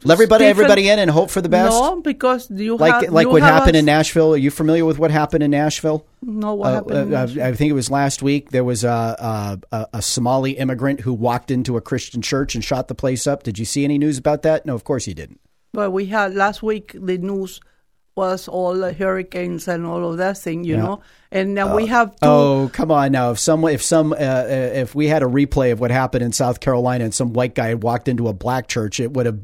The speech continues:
Speaker 1: it would have dwarfed the hurricane headlines. You know that as well as I do.
Speaker 2: Well, no, I, I, I don't know who it was, if it was black or white or whatever. I'm telling you,
Speaker 1: He was
Speaker 2: you
Speaker 1: a
Speaker 2: know?
Speaker 1: black Somali immigrant.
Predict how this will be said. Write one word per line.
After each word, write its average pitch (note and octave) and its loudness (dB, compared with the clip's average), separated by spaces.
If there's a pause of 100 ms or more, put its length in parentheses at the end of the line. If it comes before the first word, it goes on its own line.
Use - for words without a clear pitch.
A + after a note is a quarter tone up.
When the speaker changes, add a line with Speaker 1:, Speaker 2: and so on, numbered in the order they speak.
Speaker 1:
it D3 0
would C3+ -2
have G#2+ -4
dwarfed C3+ -2
the A2+ -2
hurricane G#2+ -2
headlines. F2 -8
You C#3 0
know A#2 -2
that G#2 -6
as F#2+ -10
well G2+ -8
as F#2 -10
I A#2 -6
do. G2+ -4
Speaker 2:
Well, B3+ 2
no, C4 0
I, B3+ 2 (220)
I, C4+ 2 (120)
I B3+ 4
don't C#4 2
know D4 2
who C#4 0
it C4 0
was, A3+ -2
if A#3 -4
it B3 0
was B3 0
black A#3+ 2
or A3 2
white A3+ 2
or A3 0
whatever. G3+ 2
I'm F#3+ 0
telling A#3 0
you, F#3 -2 (160)
Speaker 1:
He D3 4
was C#3 6
Speaker 2:
you - 4
Speaker 1:
a - 4
Speaker 2:
know? A2+ 4
Speaker 1:
black C#3+ 2
Somali C3+ 0
immigrant. G2 -6